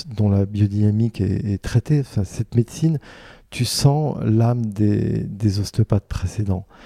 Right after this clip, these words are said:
C'est quand même, à, à l'origine, c'est quand même dans la lignée de Steele, Sutherland, Baker, Ann Wells, Upledger et plein d'autres. Et tu, et tu sens que cette lignée-là, c'est la lignée des maîtres,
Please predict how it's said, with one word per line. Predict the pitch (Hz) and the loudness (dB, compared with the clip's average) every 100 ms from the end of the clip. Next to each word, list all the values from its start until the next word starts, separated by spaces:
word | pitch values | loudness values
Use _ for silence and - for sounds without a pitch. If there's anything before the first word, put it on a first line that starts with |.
| - | -20
C'est | - - | -4 -2
quand | - 123 | 0 0
même, | 123 143 135 | 2 0 0
à, | - - - - 107 110 98 | -6 -8 -10 -10 -8 -6 -6
à | |
l'origine, | 104 127 127 120 120 170 139 - - - - | 0 2 2 0 -2 -2 -2 -6 -20 -20 -18
c'est | - 113 | -2 0
quand | - 113 | 4 2
même | 123 | 2
dans | 101 | 2
la | 98 98 | 2 2
lignée | 101 101 117 | 0 2 2
de | 110 92 | 2 -2
Steele, | - - 110 110 | -2 -2 -2 -2
Sutherland, | - 110 - 101 95 95 101 101 | -4 -6 0 0 2 2 0 0
Baker, | 90 92 - 95 98 101 | 0 -2 0 0 2 0
Ann | 98 95 | -2 0
Wells, | 95 98 107 101 - 104 - - - | 2 2 0 -2 -4 -4 -6 -10 -8
Upledger | - - 104 95 101 104 | -4 0 0 2 0 2
et | 101 | -2
plein | 92 101 | 0 0
d'autres. | 104 147 - - - - - _ | 2 0 -4 -18 -20 -20 -20 _
Et | 107 | -4
tu, | 98 - | -4 -2
et | 113 - | 0 0
tu | - | -4
sens | 107 - - 135 156 190 _ - _ _ | -6 -4 2 2 2 -6 _ -20 _ _
que | - 101 107 - | 0 0 -2 -10
cette | - 127 - | 2 2 2
lignée-là, | 127 117 110 110 127 143 | -2 2 4 4 2 -2
c'est | - - 123 | -6 0 0
la | 107 104 | 2 0
lignée | 98 104 98 | 0 -2 0
des | 101 | 0
maîtres, | 92 92 - - | 0 -4 -10 -20